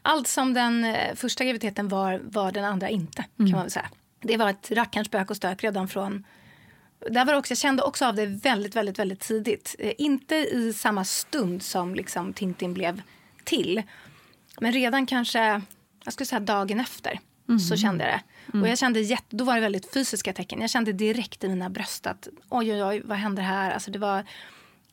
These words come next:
Speaker 1: det spände och var märkligt. Och, ja, det var, det var en, en väldigt påtaglig fysisk känsla.
Speaker 2: Mm.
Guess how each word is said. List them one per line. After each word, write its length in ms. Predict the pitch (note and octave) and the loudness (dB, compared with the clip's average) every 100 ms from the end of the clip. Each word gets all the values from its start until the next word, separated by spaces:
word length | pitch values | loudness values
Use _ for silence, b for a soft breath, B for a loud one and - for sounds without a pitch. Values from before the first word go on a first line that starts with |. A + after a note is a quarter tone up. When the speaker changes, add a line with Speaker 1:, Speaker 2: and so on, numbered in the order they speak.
| - | -16
Speaker 1:
det 60 | - | -6
spände 580 | - A#3+ G#3+ G#3+ G#3 G3+ | 0 2 4 2 2 2
och 160 | G3+ | 0
var 80 | G#3 | 0
märkligt. 560 | G#3 G3 G3+ G3+ G3 G3+ | 2 0 0 -4 -2 0
Och, 100 | F#3 | 2
ja, 340 | F#3 - A3 C4 | 2 0 0 2
det 60 | |
var, 120 | D4 | 2
det 220 | A#3+ A3+ A#3+ | 2 -2 0
var 140 | D4+ | 2
en, 220 | C4 G#3 G#3 | 2 0 -4
en 100 | - | -4
väldigt 200 | A3+ G3 | -2 -2
påtaglig 520 | - G#3 - F#3+ G3 | -2 -2 -2 -4 -4
fysisk 340 | - G3 - - | -4 -4 -4 -2
känsla. 360 | F#3 F#3 - - - | -2 0 -2 -2 0
Speaker 2:
Mm. 240 | G3 F#3+ | 2 2